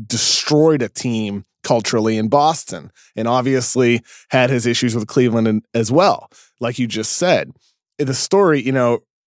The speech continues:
writes itself, and she wonderfully investigated it. And, you know, it's just about moving forward now, how often this happens, how serious it is,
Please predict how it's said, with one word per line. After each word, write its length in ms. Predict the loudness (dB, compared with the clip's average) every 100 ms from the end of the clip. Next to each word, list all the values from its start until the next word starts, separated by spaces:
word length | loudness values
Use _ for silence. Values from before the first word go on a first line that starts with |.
| -6
writes 240 | -2 -2
itself, 400 | -4 0 2 2
and 300 | 0 -2 -2
she 280 | -2 0 0 -4 _
wonderfully 640 | -4 2 4 2 0 -2 -2
investigated 720 | 0 0 0 -2 -2 -4 -10
it. 140 | -12
And, 520 | -2 0 2 0 -2 -6 _ _ _ _ -4
you 100 | 0
know, 300 | 2 2 0 0
it's 240 | 0 0 0
just 240 | 0 2
about 300 | 0 2 2
moving 380 | 2 0 2 0
forward 440 | -2 0 2 2 0
now, 420 | -2 -2 -2 -4 _ _
how 380 | -8 0 2 2 0
often 360 | -2 0 -2
this 160 | -2 -2
happens, 480 | -2 -2 -4 -10 -4
how 120 | -4
serious 720 | -4 -2 2 4 4 2 2
it 80 | 0
is, 340 | 0 0 -2